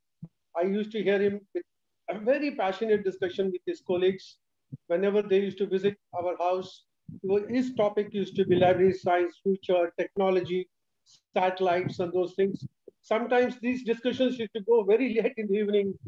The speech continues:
where my mother used to really step in and take care of <laughs> these discussions. And for him, uh, library science was his passion.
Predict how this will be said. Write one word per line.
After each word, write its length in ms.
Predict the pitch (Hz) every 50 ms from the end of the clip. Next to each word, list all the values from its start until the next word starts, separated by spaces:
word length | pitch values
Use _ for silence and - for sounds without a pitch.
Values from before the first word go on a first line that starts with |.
| - _ _ -
where 260 | 190 202 220 208 196
my 200 | 202 190 196 202
mother 380 | 196 185 175 185 190 208 214 208
used 240 | 202 202 196 196 -
to 100 | 196 185
really 280 | 185 185 190 190 190
step 280 | 185 185 - - 175 -
in 260 | - 190 185 180 175 - _ _ _ _ _ _ _ -
and 380 | 180 170 175 175 170 175 180 175 _ _ _ _ _ _ -
take 160 | 190 196 202
care 160 | 208 202 202
of 200 | 202 190 196 - - 220 214
<laughs> 160 | - 285 214
these 200 | 196 233 214 -
discussions. 720 | - 196 185 190 - 185 175 - 185 170 165 - - - - _ _ _ _ _ _ _ _ _ -
And 400 | 180 185 185 185 185 190 185 -
for 160 | 202 196 196
him, 360 | 185 254 262 247 233 240 202 - - - - _ _ _ _ _ -
uh, 200 | - 165 165 170
library 320 | 175 190 202 202 214 196
science 360 | 208 - 185 185 190 190 - - _ _
was 200 | - 160 185 185
his 160 | 190 180 175 -
passion. 600 | - 180 170 165 - - 175 165 160 160 160